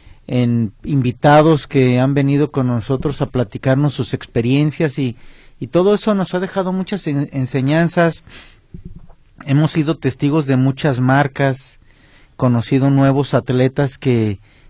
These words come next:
que han, que han dado, pues, de qué hablar de manera perfecta, muy buena, de sus resultados, cómo,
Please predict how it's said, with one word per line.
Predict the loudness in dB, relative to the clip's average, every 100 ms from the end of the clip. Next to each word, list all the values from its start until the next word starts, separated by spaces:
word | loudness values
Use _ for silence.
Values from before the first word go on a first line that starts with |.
| _
que | -2 2
han, | 2 2 2 4 2 0 -4 -10
que | -4 0
han | 2
dado, | 4 4 6 4 4 0 -8 _ _ _ _
pues, | 0 0 0
de | -2
qué | 0 2 6
hablar | 4 4 4 4 2 -2 -8 -12
de | -8 -4
manera | 0 0 0 0 0 -4 -6
perfecta, | -6 -4 -8 -8 -6 -2 0
muy | 0 -2
buena, | -2 -2 -2 -2
de | -4
sus | -6 -10
resultados, | -10 -10 -10 -4 -2 0 0 -2 -4
cómo, | -4 -2 0 -2